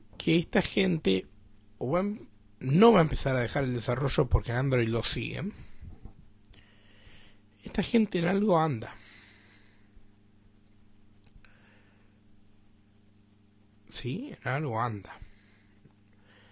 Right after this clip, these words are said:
Hace bastante que no tiran versiones.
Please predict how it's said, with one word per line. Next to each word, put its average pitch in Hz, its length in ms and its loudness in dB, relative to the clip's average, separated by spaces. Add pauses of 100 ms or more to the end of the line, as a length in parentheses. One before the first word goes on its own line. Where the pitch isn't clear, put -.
(880)
Hace 110 220 -6
bastante 113 380 -6
que 113 80 -4
no 107 120 -4
tiran 107 240 -8
versiones. 139 840 -4